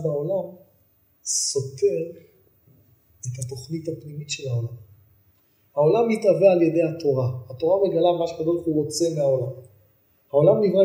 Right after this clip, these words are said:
יש מאין כל רגע ורגע מהתורה, מהרצון של הקדוש ברוך הוא על ידי התורה.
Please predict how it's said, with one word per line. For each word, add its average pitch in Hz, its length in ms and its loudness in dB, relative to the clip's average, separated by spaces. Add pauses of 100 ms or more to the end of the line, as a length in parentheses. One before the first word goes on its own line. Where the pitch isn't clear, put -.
(100)
יש 190 260 6
מאין 180 360 4
כל 175 120 6
רגע 175 220 6
ורגע 175 340 8
מהתורה, 156 920 4 (120)
מהרצון 131 460 0
של 170 60 -6
הקדוש 165 220 2
ברוך 175 100 -4
הוא 147 80 -4
על 147 80 -2
ידי 156 140 2
התורה. 143 340 -2